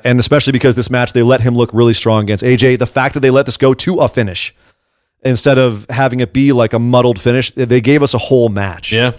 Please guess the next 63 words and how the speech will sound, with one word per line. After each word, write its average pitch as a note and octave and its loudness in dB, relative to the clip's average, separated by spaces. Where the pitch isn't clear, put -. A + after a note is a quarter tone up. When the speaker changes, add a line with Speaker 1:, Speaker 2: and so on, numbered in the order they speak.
Speaker 1:
here. G2 -4
And B2 -2
it B2 0
wasn't C#3 2
until B2+ -4
after D#3+ -2
the B2 -4
match A#2 -2
that - -14
Samoa A#2 0
Joe C3+ 2
came A#2+ -4
out, A2 0
beat D3+ 4
up C#3+ 0
A C#3+ 2
J C3 0
a B2+ 2
little B2 2
bit, A#2 0
and A2+ -6
then A#2 -2
ran A#2 -2
away. A2 2
So G#2+ -4
that A2+ 0
feud's A#2 -2
gonna A2+ -2
continue, G#2 0
and G#2 2
it's G#2 -2
all A#2 4
Speaker 2:
Good. - 2
Speaker 1:
about A#2 -2
them D3 2
being C#3 0
vicious D3+ 0
to - -4
each C#3 2
other, C3 4
about A#2+ 0
beating C#3 2
each B2+ -2
other A#2 0
up C#3+ 0
now, A2 0
it A#2 -8
seems, G#2 -4
and B2 -2
not C3 0
about A2 -2
Wendy C3 2
and, A2 -2
and A#2+ -2
A B2 2
J's A#2 0
family. B2 0
Speaker 2:
Good. C3 0
Speaker 1:
Now, C3 0
now - 2
we're C#3+ 2
on C3 -2
to A#2+ 0